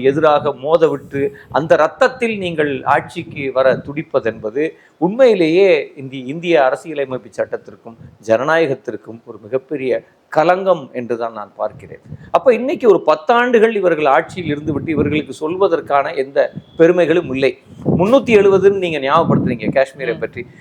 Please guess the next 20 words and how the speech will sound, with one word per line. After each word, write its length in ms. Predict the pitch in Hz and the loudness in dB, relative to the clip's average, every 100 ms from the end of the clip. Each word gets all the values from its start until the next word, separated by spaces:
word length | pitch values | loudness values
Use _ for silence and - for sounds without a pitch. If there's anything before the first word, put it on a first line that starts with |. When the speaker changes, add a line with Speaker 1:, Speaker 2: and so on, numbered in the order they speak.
| - | -6
Speaker 1:
நிச்சயமாக 560 | 185 202 381 240 233 202 | -4 2 4 4 4 2
நான் 240 | 175 151 160 | -2 -4 -4
சொல்கிறேன், 380 | 160 151 147 139 | -2 0 0 -2
முன்னூத்தி 480 | 165 196 240 - | -8 -6 -6 0
எழுபது 400 | 156 170 170 147 175 | 2 4 4 2 -2
ஒரு 160 | 151 127 | -2 -2
சாதனை 500 | - 151 170 156 131 | 2 2 2 -2 -4
அல்ல. 280 | 123 165 156 113 _ _ - | -4 0 0 -2 _ _ 0
காஷ்மீரினுடைய 800 | 165 208 202 202 160 156 143 139 139 - - | 0 0 -4 -8 -6 -8 0 2 2 -2 0
வரலாறை 440 | 135 147 156 143 139 - _ | 2 4 2 2 -2 -10 _
உற்று 440 | 185 190 - - 320 - | -10 -10 -8 -2 -2 2
வாசிப்பவர்களுக்கு 800 | 147 147 165 - 135 131 123 123 | 2 2 -6 -6 -2 -2 -4 -6
தெரியும். 280 | 131 127 110 _ _ | -6 -6 -8 _ _
முன்னூத்தி 360 | 180 240 254 214 | 0 0 2 4
எழுபது 340 | 196 226 220 | 6 6 4
என்று 200 | 208 185 175 | 2 2 0
ஒன்று 240 | 196 208 | 0 0
மட்டும் 280 | 208 208 202 | 0 0 -2
இந்தியாவில் 440 | 165 160 160 151 | -2 4 4 4
இல்லை, 260 | 131 123 | -2 0